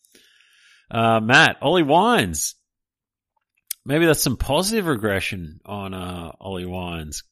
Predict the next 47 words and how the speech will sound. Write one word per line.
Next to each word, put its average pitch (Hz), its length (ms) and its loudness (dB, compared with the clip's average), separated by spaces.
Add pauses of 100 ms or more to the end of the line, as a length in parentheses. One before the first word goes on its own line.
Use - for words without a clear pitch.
(400)
Uh, 110 320 0
he 131 160 0
really 107 280 0
got 90 180 -4
shifted 92 400 -10
out 92 180 -4
of 87 60 -8
that 80 120 -10
midfield. 87 520 -8
I'm, 87 220 -12 (1200)
it's - 220 -6
tough - 220 -2
to 110 80 -8
be 95 140 -2
excited 85 520 -4
about 80 340 -8
a - 60 -14
player - 460 -12 (100)
like 82 360 -12
Ollie 82 280 -14
Wines 85 340 -14
at 87 80 -20
this - 160 -10
point. 90 420 -14 (220)
Good 120 160 -6
for - 80 -8
him 92 200 -6
for 98 140 -12
winning 87 200 -6
the 85 40 -10
Brownlow. 80 600 -10 (280)
That 85 180 -14
is 80 420 -14
incredible. 82 560 -10 (960)
And 117 160 -4
Michael 143 800 2
says, 107 460 -2
"Luke 139 560 2
Ryan." 123 720 2
Well, 107 140 0
we 101 40 -2
sort 113 220 -2
of 95 80 -10
talked 95 220 -4
about 90 220 -6
Luke 104 360 -4
Ryan 95 400 -4